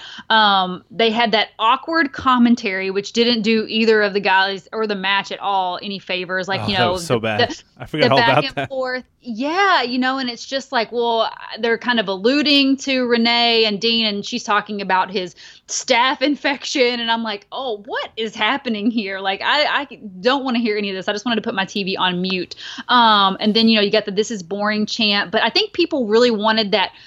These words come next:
Speaker 1: hard-hitting, high-flying style match, um, you know, but that you normally see between Seth and Dean, 'cause, you know, in real life, like, you know, they're homies.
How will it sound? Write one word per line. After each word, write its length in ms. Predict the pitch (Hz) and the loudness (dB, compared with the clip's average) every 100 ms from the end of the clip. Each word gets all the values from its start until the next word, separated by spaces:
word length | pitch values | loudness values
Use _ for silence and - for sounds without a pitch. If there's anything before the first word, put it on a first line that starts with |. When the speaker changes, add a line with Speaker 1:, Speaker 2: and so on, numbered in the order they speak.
| - - | -20 -4
Speaker 1:
hard-hitting, 640 | 269 262 233 254 240 233 | 2 2 2 0 2 0
high-flying 1040 | 208 226 226 226 - 208 208 214 214 208 - | 0 0 0 0 -8 -6 -2 -2 -2 -4 -4
style 360 | - 208 196 | 0 2 2
match, 560 | 190 185 185 240 - - | 0 0 2 0 -4 -6
um, 540 | 226 214 190 185 190 - | -4 -2 -2 -4 -6 -6
you 120 | 233 208 | 0 2
know, 280 | 190 196 | 2 0
but 260 | 185 214 - _ _ _ _ _ _ - 240 | 0 -4 -4 _ _ _ _ _ _ -8 -2
that 220 | 285 - | 0 2
you 80 | 269 | 4
normally 340 | 285 370 359 | 6 6 2
see 160 | - 349 | 0 -2
between 320 | 311 277 226 | -2 0 0
Seth 220 | 226 202 | 0 -2
and 100 | 196 | -4
Dean, 180 | 185 180 | -6 -4
'cause, 140 | 220 | 0
you 60 | 233 | 2
know, 140 | 233 | 2
in 140 | 220 220 | 2 0
real 140 | 269 | 0
life, 200 | 277 277 247 | 2 0 -2
like, 180 | 202 | -4
you 80 | 208 | -6
know, 80 | 190 | -8
they're 160 | 185 202 | -8 -6
homies. 560 | 220 269 208 190 196 | -2 0 -2 -6 -12